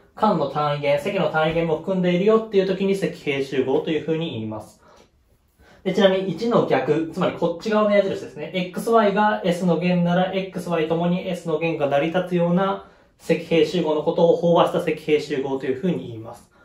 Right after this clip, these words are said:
で、この飽和した積平集合っていうものに関しては、秋幕の演習問題でね、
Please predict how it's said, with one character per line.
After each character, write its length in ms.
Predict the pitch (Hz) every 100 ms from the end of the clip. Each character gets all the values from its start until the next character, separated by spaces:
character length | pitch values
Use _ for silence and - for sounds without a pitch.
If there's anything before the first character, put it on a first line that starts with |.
| _ _ - _
で、 120 | 208
こ 100 | 202
の 100 | 196
飽 80 | 202
和 180 | 202 190
し 40 |
た 80 | 196
積 220 | 196 -
平 160 | 202 180
集 180 | 202 185
合 120 | 156
っ 40 |
て 60 | 160
い 40 |
う 20 |
も 60 | 143
の 80 | 143
に 120 | 135 -
関 180 | 135
し 60 | 131
て 60 | 185
は、 200 | 190 -
秋 160 | -
幕 160 | 185 196
の 80 | 190
演 140 | 185
習 120 | 190
問 160 | 190 180
題 140 | -
で 80 | 107
ね、 240 | 123 -